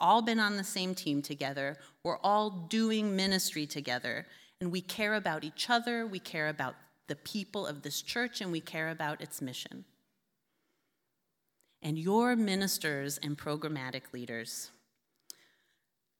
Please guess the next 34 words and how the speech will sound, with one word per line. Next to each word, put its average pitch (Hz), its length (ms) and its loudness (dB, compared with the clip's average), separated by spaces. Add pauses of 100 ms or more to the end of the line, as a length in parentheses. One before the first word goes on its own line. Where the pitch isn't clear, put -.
(180)
All 143 100 -2
right, 120 180 0 (380)
so - 420 0
I 175 220 6
have 202 220 -2
been 175 320 4
behind 175 540 0
the 180 100 -6
scenes 135 500 -2
here. 135 480 -4 (1040)
For 165 140 -2
nearly 180 340 4
six 190 400 -2
years, 180 320 2
I've 175 300 2
witnessed 156 400 0
how 147 180 4
the 147 140 0
church - 600 -2
sausage 131 760 -2
gets 139 300 -2
made. 131 420 -4 (560)
And 208 180 8
don't 233 240 10
worry, 220 280 8
I'm 202 160 8
not 202 180 8
gonna 214 160 4
take 226 240 0
that 214 160 6
metaphor 208 800 6
very 202 240 4
far, 170 580 6 (800)
but 214 220 8